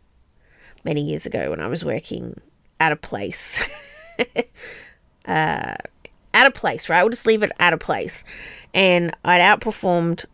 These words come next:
all year. I did everything fantastic. However, in a meeting, I screwed my face up and made a comment, which was, uh, you know, I was asked,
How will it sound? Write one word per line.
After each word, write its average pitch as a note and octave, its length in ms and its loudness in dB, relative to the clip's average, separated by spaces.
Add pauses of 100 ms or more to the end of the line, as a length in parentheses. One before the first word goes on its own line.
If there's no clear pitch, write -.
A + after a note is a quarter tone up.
all C4+ 200 6
year. F#3 640 2 (120)
I F3+ 120 2
did G3 160 2
everything F3+ 360 -2
fantastic. D#3+ 640 -2 (440)
However, A3+ 420 4 (800)
in B3 440 2 (140)
a A3 60 2
meeting, G3 840 0 (420)
I F3 640 6
screwed - 480 0
my E3+ 140 2
face D3+ 360 0
up - 280 4 (840)
and E3 580 -2 (1300)
made F#3+ 720 4
a F#3 80 2
comment, E3+ 580 0 (120)
which F3+ 220 -2
was, F3+ 400 -4
uh, - 140 2 (200)
you F#3 100 0
know, D3 120 2
I E3+ 40 4
was F#3 100 4
asked, F#3 460 2